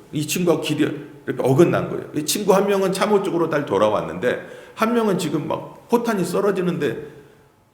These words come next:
찾을 수가 없는 거예요. 막 이름을 불러도 막 안 나오는, 뭐 대답이 없는 거예요.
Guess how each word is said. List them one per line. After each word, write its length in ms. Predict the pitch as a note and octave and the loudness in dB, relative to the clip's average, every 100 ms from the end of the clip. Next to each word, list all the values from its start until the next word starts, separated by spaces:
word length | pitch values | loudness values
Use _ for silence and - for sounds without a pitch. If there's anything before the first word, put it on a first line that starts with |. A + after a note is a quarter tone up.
| _ | _
찾을 260 | - C4+ | -2 2
수가 240 | B3+ - F#3 | 2 0 -2
없는 220 | C3 - | -2 -6
거예요. 180 | - - | -8 -6
막 140 | D3+ | -2
이름을 380 | F3+ A3 G#3 B2+ | 0 2 6 6
불러도 460 | C3 D#3 E3 - - | 4 0 -2 -4 -6
막 260 | - - | -8 -4
안 180 | B2 E3+ | -2 0
나오는, 500 | G#3+ F3 D#3+ - - | 0 0 -6 -10 -8
뭐 420 | - - - - - | -8 -8 -12 -18 -2
대답이 380 | C#3 G3+ F#3+ | 2 4 4
없는 280 | - - - | 0 -4 -8
거예요. 180 | - | -10